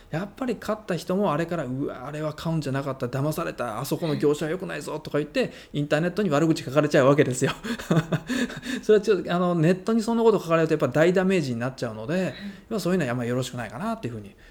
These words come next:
Speaker 1: 思っちゃいますね。で、四つ目が、まあ、これもちょっと連動してるんだけど、その、もう、「俺ごまかさないぞ」と。「もうごまかさない」っていうふうに決めたわけね。うん。即決営業の時、あの、いきなり金額を聞いてくる人がいてるわけね。
Speaker 2: はい。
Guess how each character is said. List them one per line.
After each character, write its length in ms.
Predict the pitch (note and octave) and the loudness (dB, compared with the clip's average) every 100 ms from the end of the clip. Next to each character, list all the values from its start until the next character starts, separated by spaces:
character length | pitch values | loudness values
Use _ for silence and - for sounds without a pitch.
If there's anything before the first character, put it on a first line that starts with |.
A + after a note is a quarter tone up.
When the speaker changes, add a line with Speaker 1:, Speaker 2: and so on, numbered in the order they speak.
| - | -20
Speaker 1:
思 120 | A2 | -18
っ 40 | C3 | -16
ち 100 | - | -16
ゃ 20 | |
い 40 | - | -14
ま 100 | - | -12
す 120 | D#3+ | -10
ね。 140 | F3 - - - | -12 -14 -18 -8
で、 300 | A#3+ - - | -8 -8 -6
四 160 | D3+ G3+ | -2 0
つ 160 | G3+ | 0
目 100 | A#3+ | -2
が、 240 | B3 B3+ D3+ | 2 2 2
ま 100 | F#3+ | 0
あ、 20 | |
こ 80 | A#3 | 0
れ 40 | |
も 60 | G#3+ | 0
ち 40 | |
ょ 40 | G#3 | 0
っ 20 | |
と 60 | |
連 180 | C#3 F3 | 0 0
動 80 | G#3+ | -2
し 60 | G3+ | -2
て 80 | |
る 40 | A#3 | -4
ん 40 | |
だ 80 | B2 | -4
け 80 | A#2 | -4
ど、 260 | B2+ A2 - | -4 -6 -8
そ 80 | A#2+ | -8
の、 280 | A2+ A2+ - | -8 -12 -12
も 200 | D3+ C3+ - - | -10 -10 -10 -4
う、 60 | |
「俺 120 | G#3 | -2
ご 180 | E3 C#3+ | 2 4
ま 140 | A#3 C4 | 4 4
か 120 | D4 | 2
さ 160 | D#4 | 2
な 140 | D#4+ A3 | 2 2
い 40 | |
ぞ」 140 | A#2+ A#2+ | 0 -4
と。 180 | - - | -6 0
「も 240 | G3+ C4+ | 4 4
う 40 | F3 | 2
ご 120 | C3+ | 2
ま 120 | G3 | 0
か 100 | G3+ | 0
さ 120 | G#3+ | -6
な 100 | A3 | -6
い」 20 | D3+ | -4
っ 20 | |
て 80 | B2 | -4
い 20 | |
う 20 | |
ふ 20 | |
う 20 | B2 | -6
に 60 | |
決 100 | A2 | -4
め 100 | B2+ | -4
た 80 | B2+ | -2
わ 100 | B2 | -4
け 100 | A2 | -4
ね。 140 | G#2 - - - - - | -12 -20 -20 -20 -20 -8
う 40 | |
ん。 240 | A#2+ A2+ A2+ - - - | -6 -6 -10 -16 -20 -2
即 280 | F3+ F#3 | 0 0
決 260 | A#3 A3+ B3 | 0 -2 2
営 200 | C4 C4 | 2 2
業 220 | F3+ F3 | 2 0
の 100 | C#3+ | 0
時、 340 | C3 C3+ A2+ - _ - | -4 -6 -8 -18 _ -14
あ 160 | C3+ B2 | -6 -4
の、 400 | A#2+ A2+ A2+ A#2 | -4 -6 -8 -4
い 80 | F#3+ | -4
き 140 | F#3+ | 0
な 120 | C4 C4+ | 0 2
り 120 | B3+ | 0
金 280 | - B3 B3 | 2 4 6
額 240 | A#3+ A#3+ | 4 2
を 80 | G#3+ | 0
聞 160 | A3 | 0
い 40 | G#3+ | -2
て 100 | A3 | 0
く 80 | E3 | 0
る 80 | |
人 120 | B2+ B2+ | 0 0
が 60 | |
い 60 | A#2 | 2
て 100 | B2+ | 0
る 60 | |
わ 80 | A#2+ | 0
け 80 | G#2 | -4
ね。 80 | G2 | -12
Speaker 2:
は 180 | - | -14
い。 80 | G#3+ | -12